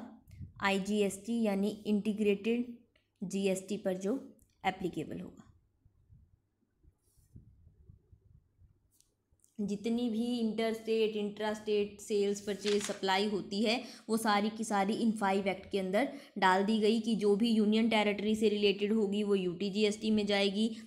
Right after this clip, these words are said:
जो आपकी सेंट्रल लेवल पर, जो इंट्रा स्टेट होगी वहाँ पर सीजीएसटी और एसजीएसटी एक्ट अप्लाई होगा,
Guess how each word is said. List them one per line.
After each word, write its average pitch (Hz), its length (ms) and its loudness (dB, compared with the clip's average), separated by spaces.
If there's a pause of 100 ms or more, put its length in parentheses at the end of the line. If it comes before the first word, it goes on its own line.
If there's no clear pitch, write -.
(120)
जो 214 180 6
आपकी 220 380 4 (540)
सेंट्रल 233 600 4 (200)
लेवल 220 280 6
पर, 220 160 0
जो 208 240 0
इंट्रा 262 480 6
स्टेट 240 420 0
होगी 220 280 2
वहाँ 214 260 4
पर 226 80 2
सीजीएसटी 220 760 2
और 190 200 2
एसजीएसटी 214 600 0
एक्ट 214 160 2
अप्लाई 214 340 2
होगा, 214 320 2